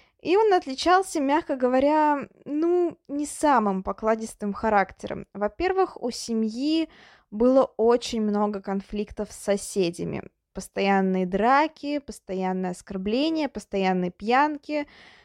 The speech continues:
В общем-то, пользовались они достаточно дурной славой.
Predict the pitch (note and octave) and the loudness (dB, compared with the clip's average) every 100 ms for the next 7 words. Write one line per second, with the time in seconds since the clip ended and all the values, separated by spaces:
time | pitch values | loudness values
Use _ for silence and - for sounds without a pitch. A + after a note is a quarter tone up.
0 | _ - D4+ - F4 E4 D4+ - A#3 B3 | _ 0 0 2 -2 0 -4 -2 2 2
1 | B3+ B3+ B3+ - G#3+ G#3 A3 A#3+ - G3+ | 2 0 0 0 0 2 0 -2 -6 -8
2 | A#3 A3+ - A3+ G#3+ A3+ G#3+ G#3 G#3 G#3+ | -6 -6 -6 -6 -2 0 2 2 2 0
3 | - G#3 F3+ D#3 - G3+ | -4 0 2 0 -4 -14